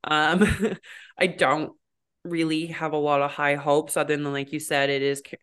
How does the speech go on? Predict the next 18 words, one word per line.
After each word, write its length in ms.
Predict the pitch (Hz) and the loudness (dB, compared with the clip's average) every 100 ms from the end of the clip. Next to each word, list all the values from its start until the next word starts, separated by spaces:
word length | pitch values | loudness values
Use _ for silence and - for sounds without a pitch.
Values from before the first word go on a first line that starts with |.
| - | -8
like, 320 | - 139 117 - | -2 0 -2 -8
let's 280 | - 143 - | -2 -2 -2
just 200 | 160 - | -6 -2
hope 240 | 147 143 | -2 -2
that 260 | 147 131 - | -2 -4 -4
usual 480 | 156 151 156 147 139 | -6 -4 -2 -2 -2
when 160 | 139 | -4
you 120 | 139 135 | -6 -10
hire 320 | 135 135 135 | -8 -6 -4
a 40 | 135 | -6
new 120 | 131 | -8
coach 460 | - 139 135 - | -6 -6 -6 -8
and 120 | 143 139 | -10 -8
there 240 | 131 131 | -6 -6
is 140 | 131 | -6
that 160 | 135 123 | -8 -8
kind 160 | 143 | -6
of 140 | 139 | -6